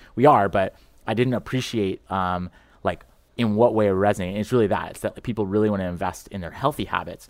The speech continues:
and all the things they work hard to, to build up every single day. Um, and so with future products we're building, they're, they're definitely focused in kind of that arena of, like,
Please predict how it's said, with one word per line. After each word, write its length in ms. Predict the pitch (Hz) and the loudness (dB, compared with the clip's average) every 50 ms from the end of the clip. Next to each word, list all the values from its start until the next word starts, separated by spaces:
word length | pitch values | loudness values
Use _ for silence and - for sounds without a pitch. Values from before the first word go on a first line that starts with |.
| - - - | -20 -14 -10
and 100 | 110 110 | -8 0
all 160 | - 127 143 | 2 2 2
the 60 | 143 | 4
things 180 | - 143 127 110 | 2 0 0 0
they 80 | 113 | -2
work 220 | 98 - 113 110 - | 0 0 -2 -4 -2
hard 240 | - - 107 104 | 0 0 0 0
to, 140 | 92 92 92 - | -2 -6 -10 -10
to 160 | - - 95 | -10 -10 -12
build 320 | 80 - 107 101 101 101 | -4 0 0 2 2 2
up 180 | 104 95 - - - | 2 0 -2 -4 -6
every 240 | 92 95 82 95 92 | -6 -6 -6 -8 -10
single 240 | - 98 92 90 - | -10 -12 -12 -12 -10
day. 340 | - 104 95 87 - - - - - - _ _ | -10 -12 -12 -12 -16 -18 -20 -20 -20 -20 _ _
Um, 280 | - 85 85 85 85 87 | -4 -2 -2 -2 -2 -4
and 80 | 95 95 | -4 2
so 280 | - 131 117 107 - - _ _ | 4 4 4 4 2 -2 _ _
with 120 | 110 104 | -2 -2
future 300 | - - 208 220 - 160 | 0 -2 -2 0 0 0
products 280 | - - 117 107 101 - | 2 4 2 2 2 0
we're 60 | 110 | -2
building, 360 | 95 101 98 92 98 95 92 | -2 0 0 0 0 -2 -2
they're, 260 | 87 92 92 95 90 - - _ _ | -2 -2 -2 -2 -4 -6 -12 _ _
they're 100 | - 104 | -6 -6
definitely 460 | 98 - - 123 117 - 123 107 - | -2 0 0 0 0 0 -4 -4 0
focused 380 | - 107 104 - - 92 - - | 0 0 0 0 -4 -8 -8 -10
in 100 | 92 87 | -10 -10
kind 160 | - - 95 | -10 -10 -10
of 120 | 90 82 - | -10 -10 -10
that 180 | 92 87 87 | -10 -10 -10
arena 460 | 82 82 92 110 123 120 104 87 87 - | -8 -6 -4 -2 -2 0 -2 -2 -4 -4
of, 80 | 90 | -4
like, 140 | 92 90 - | -6 -6 -6